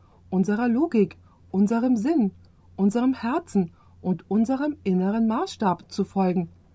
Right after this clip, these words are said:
anstatt dem zu folgen, was Gott in seinem heiligen Wort sagt. Jetzt wollen wir uns die vierte Methode des Teufels anschauen.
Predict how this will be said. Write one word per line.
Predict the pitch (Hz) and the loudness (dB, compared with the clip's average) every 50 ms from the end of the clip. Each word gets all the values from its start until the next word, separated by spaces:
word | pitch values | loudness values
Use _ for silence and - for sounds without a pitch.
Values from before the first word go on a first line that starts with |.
| - - - - - - - | -20 -20 -20 -20 -20 -12 -6
anstatt | 185 175 180 - - 175 170 165 - - - - | -4 -4 -4 -4 -4 -4 -4 -4 -6 -10 -10 -4
dem | - 202 320 440 440 | -2 -2 -2 -2 -2
zu | - - 185 | -4 -4 -4
folgen, | 165 - 175 165 170 185 196 240 247 - - - _ _ - - - - | -2 -2 -2 0 0 0 0 -2 -2 -4 -8 -16 _ _ -20 -20 -16 -8
was | - 302 302 - - | -6 -6 -6 -6 -6
Gott | - 180 185 196 - - - | -4 -2 -2 -2 -4 -6 -6
in | 269 277 247 | -2 -2 0
seinem | 202 180 190 226 240 202 180 | 0 2 2 0 0 0 -2
heiligen | 170 170 190 220 208 254 254 214 | -2 0 0 0 0 0 0 0
Wort | 240 320 381 - | -2 -4 -4 -6
sagt. | - - 196 180 180 - - - - - - - - - - - - - _ - - - - - - - _ _ - - | -4 -2 -2 -2 -2 -4 -8 -18 -20 -20 -20 -20 -20 -20 -20 -20 -20 -20 _ -20 -20 -20 -20 -20 -20 -20 _ _ -20 -10
Jetzt | - 202 196 254 330 - - - - 196 | -4 -2 -2 -2 -2 -4 -10 -18 -12 -6
wollen | - 214 214 226 247 247 | -2 -2 0 0 0 -2
wir | 277 - | -2 -4
uns | - 226 - | -4 -4 -2
die | - 269 254 | -2 -4 -2
vierte | - 302 370 381 - 311 | 0 0 0 0 0 0
Methode | 233 214 196 - 208 190 185 196 | 0 0 0 0 0 0 0 0
des | 180 185 185 - | -2 -4 -6 -6
Teufels | - 196 190 185 - 185 165 - | -4 -2 -2 -2 -2 -4 -6 -6
anschauen. | - 185 190 185 - 196 180 180 175 165 | -4 -2 -2 -2 -2 -2 -2 -2 -2 -4